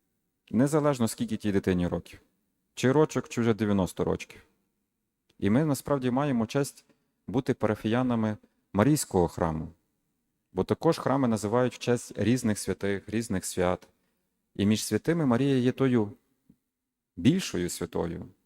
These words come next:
яка має дуже багато різних ікон, образів, яка насправді робить дуже багато чудес. І знову ж таки, на що вона звертає увагу, що не вона робить чудеса, а це її син. Просто вона їх випрошує.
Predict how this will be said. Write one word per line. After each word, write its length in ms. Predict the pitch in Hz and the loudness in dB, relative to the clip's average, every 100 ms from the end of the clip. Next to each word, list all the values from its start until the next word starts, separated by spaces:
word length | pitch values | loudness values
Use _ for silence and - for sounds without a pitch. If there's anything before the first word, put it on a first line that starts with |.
| _ | _
яка 220 | 90 - | -4 0
має 220 | 101 110 101 | 2 2 0
дуже 260 | 117 123 | -2 -2
багато 380 | 98 101 117 104 | -2 -2 -2 -2
різних 360 | 107 107 98 104 | -2 -2 -4 -4
ікон, 320 | - 120 107 | 2 2 2
образів, 560 | 87 90 80 101 113 117 _ _ _ _ _ _ - | 0 0 0 -2 -2 -8 _ _ _ _ _ _ -6
яка 340 | 90 90 110 | -4 -2 0
насправді 480 | 110 107 - 117 104 | 0 0 0 0 2
робить 320 | 104 107 90 | 2 2 -2
дуже 260 | 82 135 123 | -2 -2 0
багато 400 | 95 107 117 107 | 0 0 0 -4
чудес. 640 | - 120 113 85 - - _ _ | -6 -2 0 0 -2 -14 _ _
І 80 | 101 | -6
знову 280 | 113 117 101 | 0 0 0
ж 100 | - | -2
таки, 280 | 92 98 87 | -2 0 0
на 80 | 95 | -2
що 200 | - 107 | 0 0
вона 180 | 104 98 | 2 -2
звертає 440 | 98 - 110 107 | -4 -4 -2 0
увагу, 400 | 92 104 113 98 - _ _ - | 2 2 2 -2 -6 _ _ -16
що 260 | - 110 | -4 0
не 140 | 92 90 | 2 2
вона 320 | 87 92 147 | 2 2 4
робить 340 | 147 98 92 | 2 0 -4
чудеса, 520 | - 90 90 - 85 - | -4 -4 -4 -4 -4 -6
а 80 | |
це 180 | - 98 | -8 -4
її 240 | 98 98 101 | -4 -2 -4
син. 480 | - 131 120 80 82 _ _ | -4 -4 -4 -4 -10 _ _
Просто 280 | - 104 - | -8 -6 -4
вона 120 | 110 | -2
їх 160 | 107 92 | -2 0
випрошує. 760 | 101 101 117 95 - 87 90 | -2 0 2 2 0 -8 -10